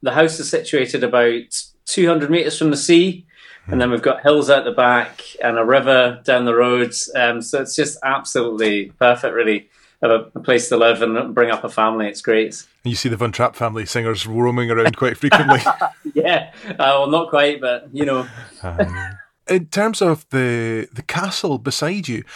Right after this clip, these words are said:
Speaker 2: how conscious are you of that castle's presence in your daily life?
Speaker 1: Oh, a-, absolutely. I mean, it's, it's absolutely fabulous to have it there. To have fourteenth century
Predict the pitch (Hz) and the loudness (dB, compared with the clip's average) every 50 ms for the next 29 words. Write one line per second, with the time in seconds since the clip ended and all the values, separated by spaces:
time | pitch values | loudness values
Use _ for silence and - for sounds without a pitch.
0 | - - - - 208 240 269 262 247 - - 190 208 208 - - 196 - - - | -20 -20 -6 -2 0 2 2 0 0 -2 -6 -6 -6 -6 -6 -6 -6 -4 -6 -6
1 | - - 127 131 139 143 135 131 120 110 - 123 123 131 135 135 127 - - 131 | -6 -4 -4 -2 -2 -2 -2 -2 -2 -2 -2 -2 -2 -2 -2 -2 -4 -6 -6 -4
2 | 120 113 110 - - - - 127 117 120 - - 110 - - - - 120 123 156 | -4 -4 -6 -8 -12 -12 -8 -8 -6 -6 -8 -10 -12 -14 -12 -10 -8 -6 -4 -2
3 | 165 170 143 - - - 127 110 101 104 98 90 - 107 101 98 98 95 98 117 | -2 -2 -2 -4 -4 -6 -8 -6 -6 -8 -10 -8 -6 -6 -6 -4 -6 -6 -6 -4
4 | 147 160 120 101 - - - - _ _ _ _ _ _ _ _ _ - 127 117 | -4 -6 -6 -8 -12 -20 -20 -20 _ _ _ _ _ _ _ _ _ -8 -6 -4
5 | 123 135 135 139 - - - - - - - - 151 139 147 143 147 143 139 135 | 0 0 0 -2 -2 -4 -2 -2 -2 0 2 2 2 2 2 2 4 4 4 4
6 | 131 135 131 127 127 123 - 131 120 - - - - - - - 127 131 120 - | 2 0 -2 -2 -4 -4 -4 -6 -6 -6 -8 -8 -8 -8 -8 -6 -6 -6 -4 -4
7 | - - - - 143 143 135 127 - - - 160 127 123 123 107 120 117 - 127 | -6 -6 -4 0 2 2 2 2 0 -2 -2 -2 -2 0 -2 -2 -4 -2 2 2
8 | 123 127 127 135 127 123 120 - 135 120 123 123 117 123 113 120 120 113 113 113 | 2 2 2 2 0 -2 -2 -2 0 2 2 2 2 0 0 2 2 2 2 0
9 | - 131 123 131 131 120 110 - - - - 147 135 120 - 143 123 110 104 - | 0 0 2 2 0 0 -2 -8 -16 -6 -2 -2 -2 -2 -2 -4 -4 -4 -2 -2
10 | 127 123 123 120 - - 120 120 113 113 110 101 - | -2 -2 -2 -4 -2 0 0 2 2 0 -2 -4 -6